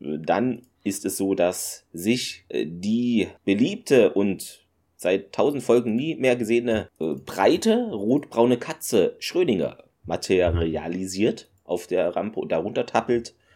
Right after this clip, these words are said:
Und Carter meint auch, "Nicht schießen", und eilt da hinaus, hebt die Katze auf und ja, das ist Schrödinger, sagt sie auch. Anscheinend hat sie die Katze,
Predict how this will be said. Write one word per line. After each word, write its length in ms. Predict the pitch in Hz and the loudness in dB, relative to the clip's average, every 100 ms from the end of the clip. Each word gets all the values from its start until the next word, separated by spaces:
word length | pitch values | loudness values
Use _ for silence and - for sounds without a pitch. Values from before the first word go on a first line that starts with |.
| _ _ | _ _
Und 200 | - 95 | -4 -4
Carter 200 | - 82 | -2 -2
meint 140 | 85 85 | 0 0
auch, 140 | 80 | 0
"Nicht 200 | 127 139 | -2 -4
schießen", 600 | - 110 120 120 113 110 101 | -4 -2 -2 0 0 0 0
und 280 | 85 87 | -4 -4
eilt 240 | - 85 - | -2 -2 0
da 240 | 78 80 | -2 -4
hinaus, 560 | - 147 107 117 117 - | -4 2 4 4 4 0
hebt 380 | 107 110 _ - | 0 -2 _ -12
die 80 | 92 | -8
Katze 500 | - 85 - 85 - | -6 -6 -2 -2 0
auf 380 | 80 87 87 - | 0 0 0 -4
und 320 | 78 78 - | -10 -10 -8
ja, 180 | 69 71 | -8 -8
das 200 | 76 - | -12 -12
ist 120 | - | -8
Schrödinger, 440 | - 85 87 82 | -4 -2 -2 -4
sagt 220 | 80 - | -6 -10
sie 120 | - - | -8 -6
auch. 220 | 76 - | -8 -8
Anscheinend 440 | - - 87 113 117 | -8 -2 2 2 2
hat 280 | 104 - - | -2 -2 -8
sie 320 | 92 104 113 | -10 -2 -2
die 160 | 101 104 | -2 -8
Katze, 560 | - 101 - - 101 | -6 -6 -4 -2 0